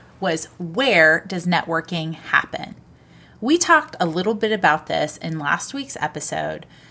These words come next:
but where is there? Everyone says you should be networking, but there is hard times when you try to think about where that should be occurring in your daily life. People tend to fall into a trap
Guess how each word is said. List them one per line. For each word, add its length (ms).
but 300
where 580
is 320
there? 720
Everyone 440
says 380
you 80
should 360
be 140
networking, 720
but 160
there 320
is 160
hard 540
times 720
when 220
you 80
try 200
to 100
think 220
about 300
where 340
that 240
should 200
be 160
occurring 640
in 100
your 120
daily 340
life. 540
People 260
tend 460
to 80
fall 300
into 220
a 60
trap 500